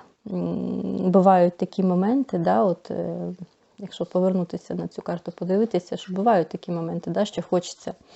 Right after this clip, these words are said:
все кинути, хочеться там психанути і, і піти десь шукати іншої долі, то потрібно, да, просто включити свій мозок,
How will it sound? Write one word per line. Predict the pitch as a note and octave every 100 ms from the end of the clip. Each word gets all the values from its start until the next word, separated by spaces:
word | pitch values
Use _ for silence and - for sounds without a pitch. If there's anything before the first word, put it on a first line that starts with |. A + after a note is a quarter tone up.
| - - - -
все | - E3
кинути, | - A#3+ G#3+ - F3+
хочеться | E3 E3 - -
там | - E3+
психанути | - - - F#3 A3+ A#3 -
і, | G3+ - G#3 G3+ G#3+ G#3+ G#3+
і |
піти | - G3 - F#3
десь | F#3 F#3+
шукати | - F3+ F3 F3 G3
іншої | F#3+ F3+ - E3+
долі, | E3+ G#3+ A#3 E3+ - _ _ _ _ _ _ _ _ _ _ _ -
то | G#3
потрібно, | - - G3 F3 F3+
да, | E3+ G#3+
просто | A3 F#3 - -
включити | - G3+ - F#3+ -
свій | - F#3
мозок, | F3+ G3 B3+ E4+